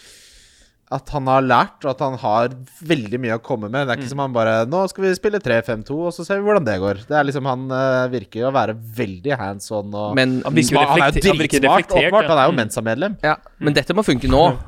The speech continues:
Speaker 3: fordi nå har han fått
Speaker 2: Ja.
Speaker 3: alt han har pekt på.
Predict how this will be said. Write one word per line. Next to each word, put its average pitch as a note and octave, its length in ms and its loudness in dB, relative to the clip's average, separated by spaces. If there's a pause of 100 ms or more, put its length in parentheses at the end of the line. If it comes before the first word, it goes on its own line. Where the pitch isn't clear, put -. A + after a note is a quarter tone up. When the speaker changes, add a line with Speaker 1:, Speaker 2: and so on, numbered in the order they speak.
Speaker 3:
fordi C3 400 2
nå C3 160 2
har D3+ 140 4
han D#3 120 2
fått - 720 -6 (380)
Speaker 2:
Ja. B2+ 80 -2
Speaker 3:
alt A#2+ 360 2
han C3 120 2
har B2 100 2
pekt A2+ 300 -2
på. C#3 200 2